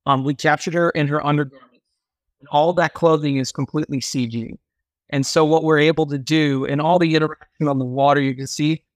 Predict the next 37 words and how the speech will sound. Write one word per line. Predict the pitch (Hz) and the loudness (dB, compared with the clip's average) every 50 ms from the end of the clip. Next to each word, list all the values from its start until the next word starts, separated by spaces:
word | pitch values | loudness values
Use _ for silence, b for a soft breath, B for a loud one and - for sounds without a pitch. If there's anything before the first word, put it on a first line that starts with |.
| _ - | _ -2
that's | 156 147 - - | -2 0 0 0
all | 170 156 147 139 | 2 2 2 2
C | - - - 143 | 0 -4 -6 -6
G | 127 127 127 123 | -4 -4 -4 -4
water. | 120 123 117 117 120 - - _ _ _ _ _ _ _ _ _ _ _ | -4 -6 -6 -6 -10 -12 -16 _ _ _ _ _ _ _ _ _ _ _
So | _ 170 160 160 | _ 4 4 4
what | 151 151 156 185 190 | 4 4 2 2 4
we're | 190 202 190 | 4 2 4
able | 175 165 160 160 160 | 4 4 4 2 -2
to | 151 139 | -2 -4
do | 123 147 147 151 151 147 139 | -2 0 0 2 2 2 0
is | 135 131 127 - - _ | 0 -2 -4 -8 -14 _
create | _ - - 156 151 147 147 139 | _ 0 2 4 4 4 4 2
a | 135 135 | 2 0
unified | 131 131 131 143 147 165 175 180 - - - 151 143 143 135 123 | -2 -4 -6 -2 0 0 0 0 0 2 2 2 2 2 0 -4
boundary | - 139 127 139 151 - 120 135 151 139 | -10 -8 -6 -6 -8 -8 -2 0 2 2
around | 139 131 127 135 - _ | 2 2 0 -2 -4 _
a | 139 131 127 127 127 117 113 | -2 0 0 0 -2 0 0
real | 147 147 156 165 170 165 - | 2 4 4 4 4 2 0
live | 147 - b b b b _ _ | -6 -8 b b b b _ _
video | _ _ - - - - _ _ _ | _ _ -20 -20 -20 -20 _ _ _
capture | 123 123 123 _ _ - 131 | -18 -18 -18 _ _ -6 -6
of | 120 | -6
a | 120 _ - | -6 _ -4
person | - 147 139 131 - - - 113 117 123 _ _ _ _ _ _ _ | -4 -2 -2 -2 -6 -10 -12 -14 -16 -16 _ _ _ _ _ _ _
and | 139 135 | -4 2
be | 139 | 2
able | 151 143 147 | 2 2 2
to | 139 - 147 | -2 -2 -4
apply | 131 _ - _ 156 143 143 143 | -4 _ -2 _ 2 4 4 2
C-, | 135 - - - - 156 147 135 - - _ | 0 -4 -6 -4 -2 -2 -2 -2 -6 -12 _
C | - - - - 175 170 156 | -18 -18 -6 0 0 0 2
G | 139 143 151 143 139 135 | 2 2 2 2 0 -2
simulated | - - - 165 151 147 143 135 139 135 127 131 127 - | -6 -6 -2 0 2 2 4 4 2 0 0 -4 -8 -6
objects | - 127 127 127 131 - 131 117 120 _ - - _ | -4 -4 -4 -4 -4 -10 -10 -10 -10 _ -20 -20 _
to | - - - 233 233 | -12 -2 0 0 0
her, | 196 143 135 120 123 131 | 0 -2 -4 -6 -6 -10